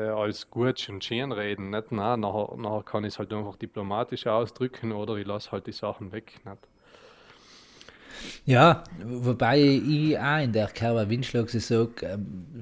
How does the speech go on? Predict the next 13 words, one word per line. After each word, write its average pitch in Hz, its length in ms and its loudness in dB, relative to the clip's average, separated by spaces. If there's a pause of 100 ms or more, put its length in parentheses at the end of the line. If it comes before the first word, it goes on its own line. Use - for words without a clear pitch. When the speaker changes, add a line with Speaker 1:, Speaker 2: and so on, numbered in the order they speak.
(140)
Speaker 2:
wenn 117 200 2
ich 120 120 2
schon 107 100 2
anfange, 123 320 0
Sachen 117 360 0
wegzulassen, 131 680 0 (440)
dann 110 80 0
ist 107 120 -2
halt 110 140 2
wieder 107 140 0
gleich 107 320 2
Lügen, 85 380 0
nicht? 110 240 -2